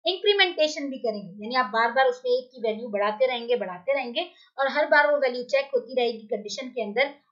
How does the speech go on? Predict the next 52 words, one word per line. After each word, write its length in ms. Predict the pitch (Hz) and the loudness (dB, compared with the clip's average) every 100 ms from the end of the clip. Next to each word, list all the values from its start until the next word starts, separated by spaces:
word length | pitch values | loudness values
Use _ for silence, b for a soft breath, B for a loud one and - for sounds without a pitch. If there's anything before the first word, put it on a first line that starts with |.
| - | 2
अगर 160 | 277 | 4
condition 380 | 330 285 269 277 | 4 2 -2 -6
ट्रू 160 | 240 285 | -6 0
होगी 300 | 294 226 - | 2 2 0
तो 120 | - | -8
फिर 140 | 240 233 | -6 -2
आपकी 240 | 214 214 | -4 -4
दोबारा 340 | 196 196 214 277 | -8 -2 0 2
value 240 | 262 262 | 2 -2
में 120 | 269 | -6
incrementation 680 | 269 254 254 247 240 233 269 | -6 -8 -10 -10 -8 -8 -8
होगी 320 | 254 208 269 b b b 330 | -10 -10 -10 b b b 4
और 80 | |
इस 120 | 370 - | 4 6
तरह 180 | 285 277 | 2 4
से 140 | 302 302 | 2 2
आपका 320 | 233 247 - 254 | 2 0 0 -2
loop 460 | 208 208 320 - _ _ _ _ | -2 -6 -8 -8 _ _ _ _
तब 180 | 359 349 - - | 4 4 0 2
तक 180 | 392 - | 2 2
चलता 300 | 294 269 285 | -2 2 4
रहेगा 340 | 269 254 269 302 196 | 4 4 2 0 2
जब 220 | 254 247 - | -2 -2 0
तक 200 | 330 320 - | 0 0 -2
के 260 | 269 269 302 | 2 4 4
उस 220 | 302 302 - | 0 -12 -6
condition, 800 | 254 233 226 240 311 320 330 349 - _ _ | -4 0 -2 0 -2 -2 -6 -10 -12 _ _
आपकी 240 | 254 269 330 | 2 2 0
जो 120 | 339 | -4
condition 400 | 302 247 240 320 | -2 0 0 2
है 80 | 339 - - 247 | 0 0 -8 -4
वो 140 | 302 | -2
false 300 | 285 254 247 | 2 2 0
नहीं 200 | 226 214 | -8 -8
हो 80 | 196 | -8
जाती। 260 | 180 175 190 | -10 -12 -18
तो 340 | - _ 349 | -20 _ -4
दोस्तों 260 | 359 370 381 | -4 0 0
इस 100 | 359 | 4
तरह 200 | 302 285 | 4 2
से 120 | 302 | 0
ये 120 | 302 | -4
जो 140 | 285 262 | -6 -6
loop 240 | 247 285 302 | -6 -8 -10
के 80 | 302 | -4
चार 300 | 254 233 254 | 0 0 0
element 340 | 220 226 247 | -4 -4 -6
हैं 80 | 262 | -4
ये 100 | 247 | -4
काम 260 | 240 180 190 | -4 -10 -6
करते 260 | 247 247 262 | -2 0 0
हैं। 180 | 330 | -2